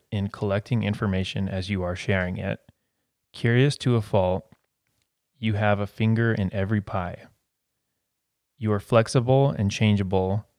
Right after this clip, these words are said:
and your ability to adapt quickly to new situations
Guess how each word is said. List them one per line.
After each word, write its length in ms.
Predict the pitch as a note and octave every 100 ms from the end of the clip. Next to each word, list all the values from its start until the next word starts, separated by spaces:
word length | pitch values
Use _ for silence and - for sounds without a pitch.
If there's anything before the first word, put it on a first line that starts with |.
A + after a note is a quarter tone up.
| _ _ _ _
and 220 | - G2+ F#2+
your 260 | G#2 G#2
ability 480 | F#2+ G#2 G#2 B2+ C#3
to 200 | - A2
adapt 440 | F2+ G2 G2 -
quickly 400 | - G#2+ - G#2+
to 160 | G2 -
new 220 | F#2+ G#2
situations 1160 | G#2 G#2+ - G2+ F#2+ F#2+ - G2+ F#2 F#2 F#2